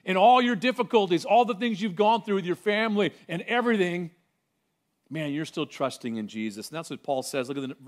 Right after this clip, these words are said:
verse nine. "For what thanks can we render to God for you? For all the joy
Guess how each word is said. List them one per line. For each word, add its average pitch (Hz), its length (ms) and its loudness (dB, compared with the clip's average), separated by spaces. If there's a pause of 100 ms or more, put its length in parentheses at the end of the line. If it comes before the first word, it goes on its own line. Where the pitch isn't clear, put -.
(120)
verse 139 280 -6
nine. 139 260 -4
"For 151 140 -2
what 147 320 0
thanks 180 380 -4
can 170 220 -8
we 147 120 -2
render 165 400 -4
to 151 80 -4
God 135 460 2 (240)
for 135 240 -2
you? 113 280 -2 (320)
For 175 160 2
all 190 380 6
the 185 120 2
joy 151 800 4